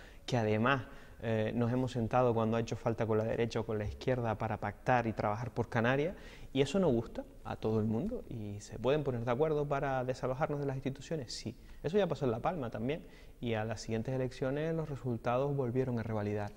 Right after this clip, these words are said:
eh, a Coalición Canaria como primera fuerza en La Palma porque la gente no entendió esos acuerdos.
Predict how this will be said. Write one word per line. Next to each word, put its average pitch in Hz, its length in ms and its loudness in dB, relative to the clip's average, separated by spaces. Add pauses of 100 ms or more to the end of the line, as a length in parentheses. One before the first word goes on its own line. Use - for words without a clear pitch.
(400)
eh, 104 380 -2
a 98 280 -4
Coalición 104 320 -2
Canaria 107 320 -2
como 117 200 2
primera 107 320 0
fuerza 107 280 -6
en 107 60 -2
La 107 80 -4
Palma 110 240 -2
porque 117 200 -2
la 107 80 0
gente 113 240 -2
no 117 100 2
entendió 107 340 -4
esos 101 180 -8
acuerdos. 117 280 -10